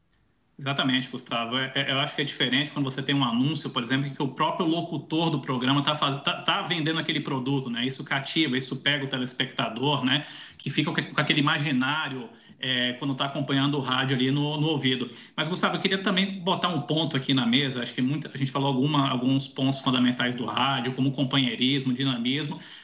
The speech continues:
mas é um ponto que a gente tem que colocar aqui também, que é a gratuidade desse serviço, né? Um serviço inteiramente gratuito pra população.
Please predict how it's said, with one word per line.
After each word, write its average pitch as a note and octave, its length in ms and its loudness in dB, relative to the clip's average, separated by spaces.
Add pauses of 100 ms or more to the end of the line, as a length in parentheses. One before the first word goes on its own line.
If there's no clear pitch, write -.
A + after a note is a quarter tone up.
mas C3+ 180 0
é D#3 40 4
um D#3+ 100 0
ponto C#3+ 240 2
que D#3 60 -2
a C#3+ 40 2
gente D3 140 0
tem D3+ 120 -2
que - 40 -8
colocar C#3 300 0
aqui C#3 120 -2
também, C3 300 2
que - 80 0
é D3 40 4
a C#3+ 100 0
gratuidade C#3 800 -2
desse C3 180 -6
serviço, A2+ 420 -6
né? A2+ 60 -4
Um B2+ 80 -2
serviço C#3 340 -2
inteiramente D3 400 0
gratuito C#3 400 0
pra C#3 120 -4
população. C#3+ 640 -2